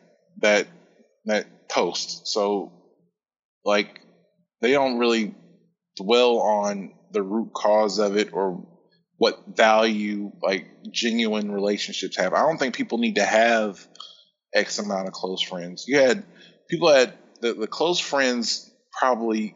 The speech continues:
got halved because the way we interact is a lot, a lot different. It's a lot more detached. So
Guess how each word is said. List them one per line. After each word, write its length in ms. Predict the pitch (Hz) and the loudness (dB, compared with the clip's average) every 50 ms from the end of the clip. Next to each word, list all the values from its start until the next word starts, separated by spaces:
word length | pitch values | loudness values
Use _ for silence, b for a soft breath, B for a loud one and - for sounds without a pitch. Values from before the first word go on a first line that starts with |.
| _ - 104 | _ -6 0
got 280 | - 113 110 - - | 2 2 2 2 0
halved 720 | - - 120 127 127 117 110 107 104 104 104 107 - - - b b b b b b b b _ 107 | 0 0 2 4 4 6 4 4 4 2 0 -2 -8 -16 -20 b b b b b b b b _ -12
because 840 | 117 107 - - 120 117 113 110 107 107 107 101 101 - - - _ _ _ _ _ _ _ 120 120 | -10 -8 -2 0 2 2 2 2 0 0 -2 -4 -8 -12 -12 -14 _ _ _ _ _ _ _ -12 -10
the 80 | 123 110 | -4 0
way 240 | 117 120 120 110 - | 2 2 2 2 0
we 180 | - 113 113 - | -2 -6 -6 -2
interact 580 | 113 113 113 110 104 110 117 120 117 - - | -2 -2 -2 0 0 2 2 2 2 -2 -8
is 140 | 95 90 101 | -12 -12 -10
a 40 | 98 | -6
lot, 220 | 95 95 - - - | -4 -4 -4 -4 -4
a 60 | 98 | -4
lot 280 | 98 95 90 - 87 | 0 0 0 -2 -2
different. 380 | 87 104 95 - 90 85 - - _ _ _ _ _ _ _ _ _ _ | -4 -4 -4 -4 -10 -14 -14 -16 _ _ _ _ _ _ _ _ _ _
It's 160 | 113 - - | -12 -8 -4
a 40 | 104 | -2
lot 240 | 107 107 101 85 98 | 2 2 2 2 0
more 140 | 104 104 92 | -2 -4 -4
detached. 640 | 98 90 - - 90 78 - - - - - - - _ _ _ _ _ _ _ _ _ _ | -6 -10 -4 0 0 0 0 -2 -6 -12 -14 -14 -20 _ _ _ _ _ _ _ _ _ _
So 480 | - - - 113 107 101 98 98 92 | -10 -4 -2 0 0 0 0 -2 -6